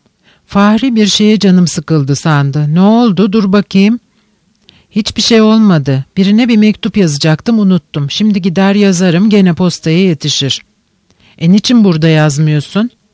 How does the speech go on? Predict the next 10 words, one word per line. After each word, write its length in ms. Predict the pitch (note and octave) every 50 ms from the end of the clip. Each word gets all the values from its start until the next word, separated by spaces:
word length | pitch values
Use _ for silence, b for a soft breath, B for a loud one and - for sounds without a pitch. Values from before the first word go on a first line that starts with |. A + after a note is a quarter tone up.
| _ -
"Bilmem." 420 | F3 E3 E3 E3 E3+ F#3 A3+ A#3+ - _ _ _ _ _ _ _ _ _ b b b b b b b -
"Git 200 | E3+ A3+ B3+ -
şu 180 | - - - C4+
odaya 400 | A#3+ A3 F#3 G3 F#3+ G3 G#3 A#3
gir. 320 | F#3+ A3 G#3+ F#3+ - - _ -
Bak 220 | - F#3 F#3 -
burada 260 | - G#3+ G3+ G3 A3 A3
her 160 | A#3 B3 B3+
şey 300 | A3+ - A3+ G#3+ A3 F#3+
var. 300 | G3 F3+ D#3+ D#3 -